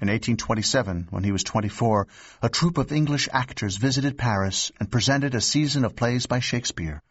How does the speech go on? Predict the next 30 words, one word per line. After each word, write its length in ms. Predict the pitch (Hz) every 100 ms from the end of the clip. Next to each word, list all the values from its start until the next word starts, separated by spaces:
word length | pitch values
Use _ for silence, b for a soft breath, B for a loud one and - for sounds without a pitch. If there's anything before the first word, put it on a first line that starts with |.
| B B B B B B 165
Berlioz 400 | 190 180 175 139
knew 140 | 165
almost 480 | 165 165 160 151 -
no 160 | 196 143
English, 420 | 170 92 82 - B B B -
but 140 | 117
nonetheless 560 | 139 175 156 147 107 -
he 100 | 131
attended 400 | 131 156 156 151
a 80 | -
performance 560 | 139 - 147 143 143
of 120 | 127 -
Hamlet 500 | 131 120 78 76 -
given 240 | 120 113 101
by 120 | 95
the 80 | 92
British 300 | 98 98 -
Company. 500 | 101 92 82 73 - _ b b b b b -
He 160 | 147
not 160 | 160 156
only 200 | 156 139
recognized 680 | 123 143 117 113 104 104 -
the 80 | 117
profound 640 | 120 - - 143 113 95
nature 320 | 117 113 107
of 80 | 92
the 120 | 101
drama 420 | 101 135 127 87
being 240 | 95 95 92
depicted, 500 | 85 156 - 87